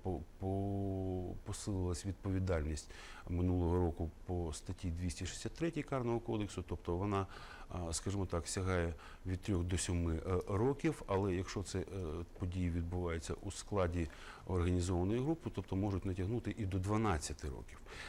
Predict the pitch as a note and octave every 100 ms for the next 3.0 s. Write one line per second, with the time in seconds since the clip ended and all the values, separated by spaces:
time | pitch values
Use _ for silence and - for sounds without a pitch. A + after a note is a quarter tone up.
0 | - G2+ A#2+ G#2 A2 D3+ C#3 E2 - -
1 | - - - - - F2 F#2+ G2+ F#2 G2
2 | F#2 F#2 D#2 - - - - F2+ E2